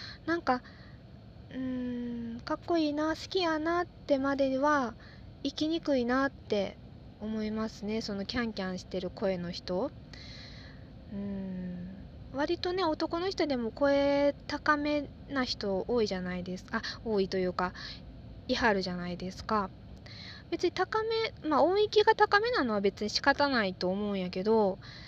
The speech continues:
その話し-、話してるそのテンションとか、<laughs> テンションって言っちゃったらもう声じゃなくなるよね。<laughs> 話してるその音域？あ、な-、な-、なんて言うんやろ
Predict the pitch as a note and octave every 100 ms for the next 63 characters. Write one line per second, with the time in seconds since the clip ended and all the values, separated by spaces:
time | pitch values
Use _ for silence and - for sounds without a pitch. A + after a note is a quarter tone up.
0 | - - C4+ C4 F4 F#4+ G#4 - - -
1 | - G4+ A4+ A4 - G#4+ G#4+ G4+ G4 G4
2 | - G#4+ G#4 - A#3+ G#3+ G3 - A3 G#3
3 | - - - - - A4 A#4+ C#4+ A3+ G#3+
4 | G#3 G3 - G#3+ G3 F#3+ F#3+ F#3 F4+ E4+
5 | G#3+ G3 A3+ C4+ C#4 C4 B3 B3 F#3+ F#3
6 | - - E4+ - - - F4 - - -
7 | A#4+ - C#5+ - - - F#4+ F#4 F#4+ -
8 | F4+ F4+ G4+ F4 C4 C4 A#3+ A3+ A3 -
9 | - - - - - - - C#4 E4 E4
10 | - E4+ A4 - - - - - - C#4+
11 | C4+ B3 A#3 B3 F4 B4+ C#4 F4 F#4+ G#4+
12 | D4+ A#3+ A3 G3+ F#3